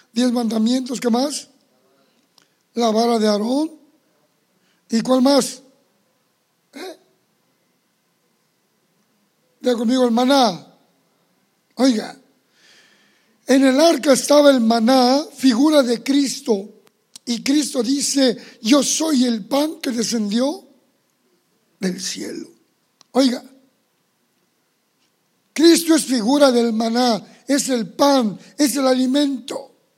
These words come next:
¿Cuántos dicen amén? Lo dice, la vara de Aarón representa lo sobrenatural,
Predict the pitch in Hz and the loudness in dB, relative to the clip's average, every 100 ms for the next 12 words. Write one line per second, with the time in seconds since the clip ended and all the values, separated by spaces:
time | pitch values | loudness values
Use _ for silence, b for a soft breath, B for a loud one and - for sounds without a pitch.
0 | _ _ _ _ 226 247 233 220 240 240 | _ _ _ _ -4 -2 -2 -2 -2 -2
1 | 240 185 - - _ _ _ _ _ _ | -4 -6 -16 -20 _ _ _ _ _ _
2 | _ _ _ _ b b b b b b | _ _ _ _ b b b b b b
3 | _ 247 269 285 - - _ 254 247 254 | _ 4 4 2 -2 -8 _ 0 2 4
4 | 277 269 262 247 254 262 254 185 170 - | 4 4 2 0 -2 -2 -2 -2 -8 -14
5 | _ _ _ _ _ _ 240 277 226 254 | _ _ _ _ _ _ 0 2 2 2
6 | 233 302 302 247 247 254 285 - b b | 0 -2 -2 -2 -2 0 -2 -6 b b
7 | _ 262 269 277 254 - 269 247 247 247 | _ 4 6 4 2 0 0 0 0 -2
8 | 240 254 247 269 233 | -2 0 2 4 2